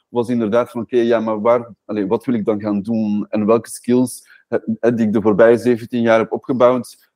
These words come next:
ehm, wil ik eigenlijk gaan meenemen? Of wil ik gaan uitzetten of verder ontwikkelen of zelfs doorgeven aan, eh, andere mensen?" Dus het was echt eerst de keuze, eerst bedrijf, allee, eerst, eh, ja, ondernemen, eh, zelfstandig geworden.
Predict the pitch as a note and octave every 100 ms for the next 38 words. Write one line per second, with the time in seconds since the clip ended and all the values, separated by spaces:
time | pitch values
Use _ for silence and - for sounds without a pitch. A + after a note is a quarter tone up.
0 | _ - A#2 A2+ A2 A2 A2 A2 G#2 A2
1 | G#2 - A#2 A#2 - G#2+ G2+ A#2 A#2 G#2
2 | F#2+ D#2 - - G#2+ - G2+ A2 - A2+
3 | G#2 G#2+ A#2 A2 G#2+ G2+ A#2 - C#3 -
4 | - - - - - G#2+ F#2 - G#2+ A#2+
5 | G#2+ G2 G2 G#2 - F2+ G2+ G2+ - G2
6 | F#2+ F#2 - - _ - A2 G#2 G2 F#2
7 | G#2 - D2+ D#2 G2+ - - _ _ G#2
8 | A2 G#2+ A#2 - A#2 A2+ C3 A#2 A2 -
9 | C#3+ B2+ A#2 A#2+ C#3 E3+ - - A2+ G#2
10 | C#3 - - A#2 A#2 A2+ G#2 - A2+ G#2
11 | A2+ B2 G2 G2 F#2+ F2 A#2 C3 B2+ C3
12 | C3+